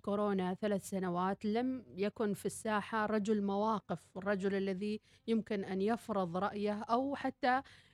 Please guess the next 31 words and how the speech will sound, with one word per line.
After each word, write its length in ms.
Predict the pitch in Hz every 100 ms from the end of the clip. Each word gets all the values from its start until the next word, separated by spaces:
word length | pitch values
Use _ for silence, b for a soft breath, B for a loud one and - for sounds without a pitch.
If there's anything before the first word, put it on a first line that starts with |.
| -
يفرض 640 | 233 214 240 240 247 226
حياديته 760 | - 254 247 226 285 320 -
في 100 | 214
التدخل 520 | 208 208 185 196 208 170
في 180 | 190
هذه 220 | 185 180 170
المسائل. 520 | 175 170 220 208 185
يمكن 220 | 185 190
في 80 | 170
السابق 420 | 185 240 214 196 -
كانت 260 | 202 202 -
تظهر 320 | 269 220 196 b b -
صور 300 | - 262 226
سياسية 640 | - 202 180 - 220 196
قوية 340 | 175 180 262 294
وسياسيين 560 | - 196 175 214 185
أقوياء، 520 | 175 170 170 214 294
أوميكرون 520 | - 202 185 208 196 190
أو 100 | 185
غيره، 180 | 240
ولكن 340 | 294 285 262 247
كلهم 420 | - 294 277 277 B B B
فقدوا 580 | - 311 - 277 220 247
حتى، 500 | - 294 - 262 254
يعني، 520 | 247 214 175 202 208 - -
شعبيتهم 720 | 269 185 208 240 302 269 220
في 120 | 190
اتخاذ 400 | - 190 208 180
القرار، 420 | 175 - 175 170
يمكن 300 | 175 - 175
نقول. 200 | 170 165